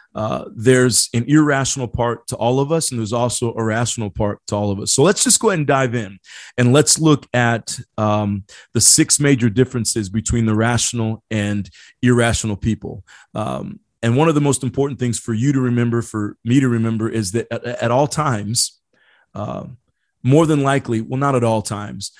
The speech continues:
but more than likely throughout life, if you're listening to this, you're gonna listen and say, "Man, I'm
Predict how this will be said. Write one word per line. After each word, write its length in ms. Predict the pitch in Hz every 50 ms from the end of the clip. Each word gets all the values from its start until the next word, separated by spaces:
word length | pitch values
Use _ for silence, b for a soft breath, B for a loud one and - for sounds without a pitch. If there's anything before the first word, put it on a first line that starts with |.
| b b b
but 80 | -
more 200 | - 123 127 151
than 120 | 156 156 143
likely 300 | 135 131 123 - 117 107
throughout 280 | - 117 117 117 -
life, 300 | - 113 113 117 110 -
if 140 | 110 90 -
you're 80 | 127 123
listening 340 | 120 127 123 - - 120 104
to 120 | - - 104
this, 260 | 101 107 104 - -
you're 120 | 120 120
gonna 180 | 120 127 117 113
listen 260 | 120 117 113 - 113
and 80 | 113 104
say, 160 | - 120 110
"Man, 220 | 107 117 117 117
I'm 300 | - 107 123 156 143 -